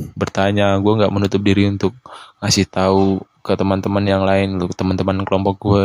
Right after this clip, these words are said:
Jadi gua share ke mereka, mereka share ke gua juga, jadi saling bertukar ir-,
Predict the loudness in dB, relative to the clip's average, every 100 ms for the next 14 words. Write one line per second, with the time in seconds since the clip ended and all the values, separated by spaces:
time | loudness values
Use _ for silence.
0 | 0 -2 0 -2 -4 _ _ -20 -20 _
1 | _ _ 0 2 2 0 -2 -4 -2 -2
2 | -2 0 0 -2 _ -20 -20 -10 -4 -2
3 | -2 -2 -4 -2 0 2 2 0 2 2
4 | 2 2 2 -2 -2 -2 -4 -2 -2 0
5 | -4